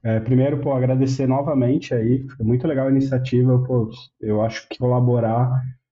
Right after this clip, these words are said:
com o ecossistema do mercado imobiliário é, é, é, é uma forma de contribuir também, né, pra potencializar o mercado. Então, a iniciativa, é, da Nivo, do Richard aí, Manduca também,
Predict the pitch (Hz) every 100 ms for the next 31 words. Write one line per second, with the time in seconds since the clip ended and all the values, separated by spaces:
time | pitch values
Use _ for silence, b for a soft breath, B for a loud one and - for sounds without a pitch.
0 | - 123 123 131 123 127 - 123 123 120
1 | 117 - 113 117 113 113 113 110 113 113
2 | 107 98 107 104 101 98 - 101 95 95
3 | 113 117 120 - 117 120 117 110 - 120
4 | 120 110 113 127 - - 113 131 120 113
5 | - 110 117 107 113 104 101 110 110 107
6 | - 104 110 127 127 B B B _ 113
7 | 117 117 120 - 120 113 113 107 110 107
8 | 104 101 101 95 101 104 104 127 110 101
9 | 101 107 110 - 101 104 107 110 104 107
10 | - - 107 107 110